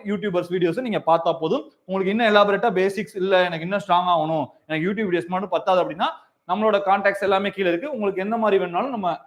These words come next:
கான்டாக்ட்ஸ் நீங்க கால் பண்ணீங்கன்னா அவங்க உங்களுக்கு எல்லாமே ஹெல்ப் பண்ணுவாங்க. ஓகே, ஓகே.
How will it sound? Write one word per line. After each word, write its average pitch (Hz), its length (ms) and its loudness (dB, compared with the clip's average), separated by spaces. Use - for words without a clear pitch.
கான்டாக்ட்ஸ் 180 380 -2
நீங்க 165 180 -6
கால் 165 240 2
பண்ணீங்கன்னா 165 340 -2
அவங்க 185 160 -4
உங்களுக்கு 165 440 -2
எல்லாமே 156 280 2
ஹெல்ப் 156 220 0
பண்ணுவாங்க. 131 380 2
ஓகே, 151 280 0
ஓகே. 131 320 -6